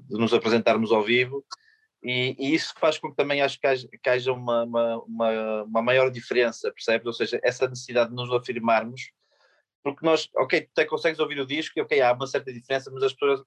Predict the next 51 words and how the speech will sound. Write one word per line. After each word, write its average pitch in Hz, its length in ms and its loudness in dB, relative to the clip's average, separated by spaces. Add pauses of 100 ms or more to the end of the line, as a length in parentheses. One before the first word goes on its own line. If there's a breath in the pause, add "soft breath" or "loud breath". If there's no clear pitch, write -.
provavelmente, 127 480 2
quem - 100 2
nos 123 140 -10
conhece 101 400 -8
e - 20 -18
quem, 98 280 -6
quem 104 120 -8
nos 98 100 -12
tem 104 140 -2
acompanhado, 107 680 0 (640 loud breath)
se - 120 -12
calhar 135 260 4
vai, 131 580 0 (120)
vai 120 280 0
ao 123 120 -4
concerto, 131 1040 -2
num 123 120 -8
próximo 120 320 -2
concerto, 123 360 -2
e 120 60 -12
pensa 123 280 2
que - 120 -16
se - 60 -18
calhar 127 320 4
poderá 127 240 6
ouvir 127 260 2 (260)
outras 139 280 2
músicas 131 580 0
que 127 60 0
a 123 40 4
gente 123 160 -2
já - 100 4
tenha 127 200 0
feito, 131 300 2
e 127 120 -14
não 131 120 -2
é 131 80 4
isso 131 120 -4
que - 120 -4
nós 127 80 2
vamos 127 200 2
querer 127 160 0
fazer. 123 380 0 (680 soft breath)
Eh, 101 640 4
é, 104 60 0
é 107 60 0
esse, - 420 -4
esse, 107 300 -2 (100)
esse 107 240 2
lado 117 400 4
que, 107 600 -4